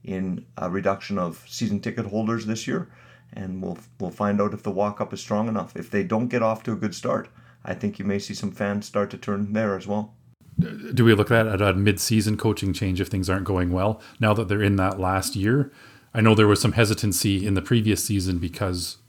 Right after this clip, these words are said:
Speaker 2: both coach and G M were under an additional year of contract. Now it's a little bit cheaper for the, for the, uh,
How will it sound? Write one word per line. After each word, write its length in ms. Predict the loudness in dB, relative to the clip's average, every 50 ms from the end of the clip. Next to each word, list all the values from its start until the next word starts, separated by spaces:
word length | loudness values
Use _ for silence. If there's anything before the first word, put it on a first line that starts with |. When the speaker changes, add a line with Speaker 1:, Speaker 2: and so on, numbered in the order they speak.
| _ _ _
Speaker 2:
both 400 | -2 2 2 2 2 0 -6 -14 _ _
coach 280 | -4 0 0 0 0 0
and 100 | -2 0
G 200 | 0 0 0 0
M 100 | 0 0
were 140 | -2 -2 -2
under 260 | -2 0 0 -2 -2
an 300 | -2 -2 -2 -2 -4 -4
additional 580 | -4 -4 -4 -2 0 0 0 0 0 -2 -2 0
year 220 | 0 0 0 0
of 120 | 0 -2 -2
contract. 580 | -2 0 0 0 0 -2 -4 -4 -6 -8 -10 -14 _ -20 -20 -20 -20 -12 _
Now 160 | 0 2 2 4
it's 100 | 2 2
a 60 | 2
little 160 | 2 2 2
bit 160 | 2 0 -2
cheaper 320 | 0 0 0 0 0 -2 -2
for 180 | 0 -2 -2
the, 340 | 0 0 0 0 0 -2 -4 -8 -14 -20 -20 -20 _ _ _ _ -20 -20 -18 -16 -12 -12 -8
for 240 | -4 0 0 2
the, 400 | 2 2 0 0 0 0 0 0
uh, 180 | -2 -2 -4 -4